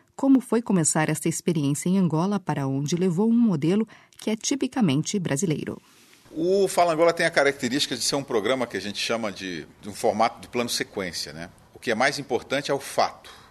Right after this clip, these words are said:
Speaker 2: Então o repórter, a câmera vai na frente, o repórter vai narrando aquilo que ele, que ele vê. E ele tem uma vertente social.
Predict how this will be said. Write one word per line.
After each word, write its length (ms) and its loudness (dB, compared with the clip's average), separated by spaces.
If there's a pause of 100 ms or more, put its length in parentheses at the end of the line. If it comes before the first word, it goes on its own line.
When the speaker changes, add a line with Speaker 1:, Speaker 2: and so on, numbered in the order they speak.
(200)
Speaker 2:
Então 240 -4
o 20 -4
repórter, 720 2
a 80 2
câmera 320 0
vai 200 2
na 100 0
frente, 380 -4
o 20 -6
repórter 340 -2
vai 140 2
narrando 340 -2
aquilo 240 -6
que 140 -6
ele, 160 -2 (300)
que 100 -6
ele 80 -4
vê. 340 -6 (160)
E 140 0
ele 180 2
tem 440 -2 (340)
uma 160 0
vertente 440 -2
social. 640 0